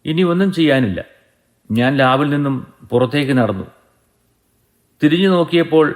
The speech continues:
മകൻ്റെ ജഡവും മടിയിൽ കിടത്തിക്കൊണ്ട് വ്യാകുലപ്പെടുന്ന അമ്മയുടെ കണ്ണുകൾ എന്നെ പിന്തുടർന്നത് കണ്ടു. വ്യാകുല മാതാവിനോട്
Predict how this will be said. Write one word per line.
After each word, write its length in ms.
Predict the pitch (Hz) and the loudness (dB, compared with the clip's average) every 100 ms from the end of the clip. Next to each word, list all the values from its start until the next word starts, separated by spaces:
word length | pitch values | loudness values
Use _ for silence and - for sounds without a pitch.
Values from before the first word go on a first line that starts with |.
| - - - | -8 -18 -2
മകൻ്റെ 420 | 123 127 151 156 | 0 2 0 0
ജഡവും 400 | 151 143 147 151 143 | 0 0 0 -2 -2
മടിയിൽ 300 | 131 135 151 | -2 -2 -4
കിടത്തിക്കൊണ്ട് 640 | 151 131 120 131 135 127 120 - - _ _ _ | -4 -8 -6 -4 -2 0 -2 -4 -20 _ _ _
വ്യാകുലപ്പെടുന്ന 760 | 113 120 123 131 143 139 147 135 | -4 0 2 2 0 -2 -2 0
അമ്മയുടെ 380 | 123 127 131 135 | 0 0 0 0
കണ്ണുകൾ 400 | 123 117 113 110 117 _ - | -2 -2 -2 -6 -10 _ -8
എന്നെ 280 | 113 127 135 135 | -6 -4 -4 -6
പിന്തുടർന്നത് 640 | - 127 135 139 131 127 120 | -6 -4 -4 -2 -2 -2 -2
കണ്ടു. 280 | 110 98 92 - _ _ _ _ _ _ _ _ _ _ _ _ - | -2 -6 -8 -14 _ _ _ _ _ _ _ _ _ _ _ _ -6
വ്യാകുല 440 | 113 117 135 151 | -2 0 0 0
മാതാവിനോട് 680 | 151 139 139 139 143 143 135 | 0 2 2 2 0 -2 -2